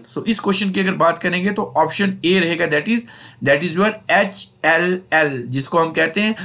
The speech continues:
हाई लेवल लैंग्वेज। ये भी बहुत इंपॉर्टेंट क्वेश्चन है,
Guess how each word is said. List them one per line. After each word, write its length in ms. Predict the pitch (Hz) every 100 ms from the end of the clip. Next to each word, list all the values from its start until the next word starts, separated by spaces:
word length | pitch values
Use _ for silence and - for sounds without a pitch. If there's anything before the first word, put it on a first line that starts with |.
| - - -
हाई 320 | 151 190 220
लेवल 460 | 185 170 175 247 277 - _ _ -
लैंग्वेज। 640 | 156 151 131 120 120 - - - _
ये 160 | 165 254
भी 120 | 254
बहुत 280 | 220 226 220
इंपॉर्टेंट 480 | 220 208 196 220 190
क्वेश्चन 320 | 190 185 202
है, 280 | 185 202